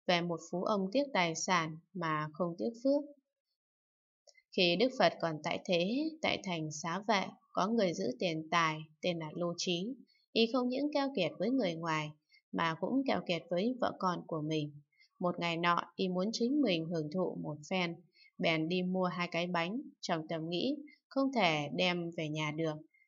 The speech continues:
vì vợ con thấy được thì phải chia ăn. Do đó bèn đi vào trong rừng ăn hết một mình. Chim trong rừng thấy người đến bèn bay đi, y cho rằng chim đến để chia bánh ăn,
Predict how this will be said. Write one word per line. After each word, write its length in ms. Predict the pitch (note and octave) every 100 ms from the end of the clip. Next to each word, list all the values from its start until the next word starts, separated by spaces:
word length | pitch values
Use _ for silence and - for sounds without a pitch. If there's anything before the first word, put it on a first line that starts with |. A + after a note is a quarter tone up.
| _ -
vì 260 | F3 E3 E3
vợ 140 | F3 -
con 220 | F#3+ F#3+
thấy 220 | G3+ A#3
được 280 | C4+ G3 D#3+ - _ -
thì 220 | F3 D#3+ D#3
phải 140 | D#3 D3
chia 180 | - F#3
ăn. 320 | F3+ F3+ E3 _ _ -
Do 200 | - G3
đó 360 | F#3 F3+ A#3 C#4+
bèn 280 | G3 D#3+ D#3+
đi 160 | F#3 F3+
vào 100 | D#3+
trong 220 | D#3+ G3 F#3+
rừng 220 | E3+ D#3
ăn 140 | F#3+ G#3
hết 160 | C#4+ D#4
một 240 | E3+ D3+
mình. 300 | E3+ D#3+ D#3 D#3 _ - - -
Chim 240 | - F#3 F3 F3
trong 220 | F#3 F3
rừng 300 | F3 D#3+ D#3+
thấy 160 | F3+ G3
người 280 | B3+ G#3+ E3
đến 400 | E3 F3 C4 A3
bèn 280 | E3 D3+ D#3+
bay 200 | F3+ F3
đi, 300 | F#3 F3+ F3+ - - - -
y 240 | F3+ F3
cho 160 | F3 F3+
rằng 300 | F3 D#3 D3+
chim 300 | D3+ F#3 F3
đến 420 | E3+ E3+ G#3+ D4 B3
để 140 | D#3 C#3+
chia 200 | A3 G#3+
bánh 240 | F#3+ A3
ăn, 360 | B3 A#3+ B3